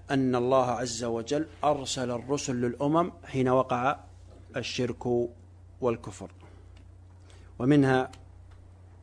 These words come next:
أن الرسل يرسلهم الله عز وجل تعليما وتبشيرا وتنذيرا وإحذارا. ومن فوائد الآية حكمة الله عز وجل في عدم الاستعجال بنزول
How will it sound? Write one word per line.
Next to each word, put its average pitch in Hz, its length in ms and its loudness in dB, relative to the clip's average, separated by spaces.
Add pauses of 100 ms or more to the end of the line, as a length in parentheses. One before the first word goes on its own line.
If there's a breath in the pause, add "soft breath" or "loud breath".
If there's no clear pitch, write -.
(880 soft breath)
أن 139 160 4
الرسل 139 380 0
يرسلهم 123 440 0
الله 120 340 0
عز 120 200 -4
وجل 117 300 -2
تعليما 123 540 -2 (120)
وتبشيرا 127 720 -4 (100)
وتنذيرا 117 680 -2 (160)
وإحذارا. 113 480 -10 (1400 loud breath)
ومن 143 440 6
فوائد 147 320 6
الآية 127 280 4
حكمة 156 440 0
الله 131 200 0
عز 117 220 -4
وجل 107 320 -4 (380 soft breath)
في 127 380 0
عدم 131 440 2
الاستعجال 127 1080 -2
بنزول 123 580 -2